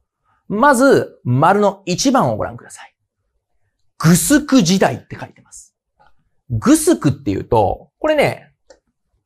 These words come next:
漢字に直すと、グスクだよね。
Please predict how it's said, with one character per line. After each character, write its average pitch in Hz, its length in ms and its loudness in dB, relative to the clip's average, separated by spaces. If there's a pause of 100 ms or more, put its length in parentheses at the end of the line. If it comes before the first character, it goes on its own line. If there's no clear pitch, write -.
(200)
漢 185 340 -2
字 190 140 -2
に 202 200 0
直 240 340 0
す - 200 -10
と、 - 480 2 (2500)
グ 156 160 0
ス - 120 -6
ク 131 100 -10
だ - 160 -12
よ - 60 -18
ね。 - 320 -6